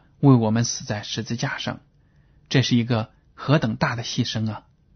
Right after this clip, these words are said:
还有了，接下来我们来看一下耶稣基督在这个世界上都做了哪些事，做了哪些圣功。马太福音第四章二十三到二十四节说，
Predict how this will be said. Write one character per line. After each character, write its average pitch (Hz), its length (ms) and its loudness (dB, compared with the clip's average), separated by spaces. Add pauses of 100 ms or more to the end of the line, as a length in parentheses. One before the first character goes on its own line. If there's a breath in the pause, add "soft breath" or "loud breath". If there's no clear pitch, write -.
(1400 soft breath)
还 131 160 4
有 117 100 4
了， - 220 0 (340)
接 143 160 2
下 131 100 6
来 123 120 6
我 113 160 4
们 113 120 2
来 113 160 2
看 135 280 0
一 - 20 0
下 - 240 -4 (200)
耶 131 180 4
稣 147 160 -2
基 143 140 0
督 135 160 4
在 135 160 2
这 131 120 2
个 127 100 2
世 175 200 4
界 127 120 2
上 117 280 -2 (440)
都 208 140 4
做 240 180 6
了 165 120 8
哪 104 220 2
些 185 180 2
事， - 340 -2 (600)
做 151 160 2
了 120 100 2
哪 110 200 -2
些 123 180 -2
圣 117 260 0
功。 113 260 -2 (1300 soft breath)
马 123 200 4
太 156 160 4
福 135 140 0
音 127 340 4
第 127 160 4
四 139 240 0
章 120 280 2 (360)
二 135 180 2
十 123 140 -4
三 135 240 4
到 123 80 4
二 127 180 0
十 120 140 -2
四 - 200 0
节 104 160 -4
说， - 320 -4